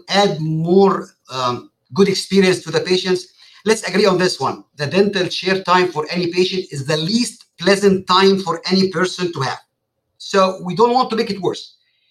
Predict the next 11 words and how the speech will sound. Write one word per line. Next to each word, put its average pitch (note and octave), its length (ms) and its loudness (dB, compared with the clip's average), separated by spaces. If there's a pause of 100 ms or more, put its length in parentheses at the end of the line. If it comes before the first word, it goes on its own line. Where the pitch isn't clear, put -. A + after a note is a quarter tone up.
(460)
Make G3+ 180 0
it - 140 -12
easier. G3 300 -6 (680)
For G3 120 4
example, G3 440 2
with, D#3 320 -2
with, D#3 220 -4 (380)
like, C3+ 200 -4
for - 220 -6
X G3 240 -6
nav, G3 380 0